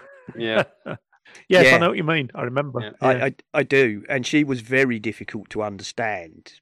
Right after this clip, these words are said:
Speaker 3: because
Speaker 2: Mm.
Speaker 3: not only was she doing the, um, yeah, that sort of, it was a sort of, um,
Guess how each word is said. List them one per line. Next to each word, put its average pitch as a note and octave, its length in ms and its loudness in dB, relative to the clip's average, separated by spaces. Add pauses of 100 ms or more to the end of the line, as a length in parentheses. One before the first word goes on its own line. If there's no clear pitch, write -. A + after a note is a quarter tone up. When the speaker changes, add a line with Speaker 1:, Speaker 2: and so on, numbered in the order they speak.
(140)
Speaker 3:
because A#2 500 -4
Speaker 2:
Mm. - 80 -14
Speaker 3:
not C#3 200 -2
only B2 380 -4
was A#2+ 160 -8
she - 220 -10
doing A#2 420 -4
the, G#2+ 360 -6
um, G#2 400 -8 (160)
yeah, A2+ 180 -2
that G2 240 -6
sort - 180 -4
of, - 240 -14 (160)
it - 140 -6
was B2 120 -8
a A#2 60 -12
sort C3+ 340 -2
of, - 380 -16
um, G#2+ 540 -6